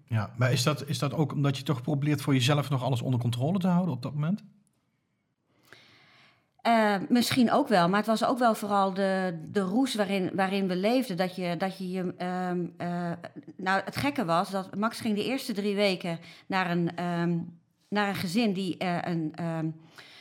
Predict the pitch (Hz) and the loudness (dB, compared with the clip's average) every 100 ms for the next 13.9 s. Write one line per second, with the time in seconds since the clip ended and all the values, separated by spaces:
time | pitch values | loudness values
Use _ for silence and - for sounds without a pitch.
0 | - - - - 170 165 - 190 240 226 | -20 -20 -18 -8 -6 -4 -4 -2 0 2
1 | 214 196 180 170 196 - 240 240 214 208 | 0 0 -2 -2 -6 -4 -4 -2 0 2
2 | 220 233 196 190 190 180 175 170 226 254 | 2 0 -2 -4 -2 -2 -2 -4 -2 -4
3 | 185 156 147 151 269 - - - - - | -4 -4 -2 -4 -6 -12 -20 -20 -20 -6
4 | 208 220 233 208 190 185 233 160 147 - | 0 2 2 0 0 2 2 0 -2 -8
5 | - - 208 202 202 196 - - - - | -12 -2 0 2 0 -2 -4 -10 -14 -16
6 | - 120 - - - 220 220 - - _ | -6 -6 -6 -10 0 2 2 -2 -18 _
7 | _ _ - 226 240 269 247 202 202 226 | _ _ 0 4 4 4 4 4 4 2
8 | 226 - - 330 277 240 277 294 233 196 | 0 0 4 4 4 4 4 4 2 -2
9 | 226 220 175 175 240 302 180 190 196 196 | -2 0 0 2 2 4 2 2 2 4
10 | 226 226 - - 208 208 196 - 240 196 | 2 0 -14 -4 -2 -2 -4 2 4 4
11 | 208 220 220 220 202 190 185 240 220 208 | 4 2 2 0 0 -2 -4 0 0 2
12 | - - 226 220 190 190 180 175 185 - | 0 2 -2 0 0 2 2 0 -2 -10
13 | - 151 76 - 143 156 165 175 | -4 -4 -4 -6 -6 -4 -4 -4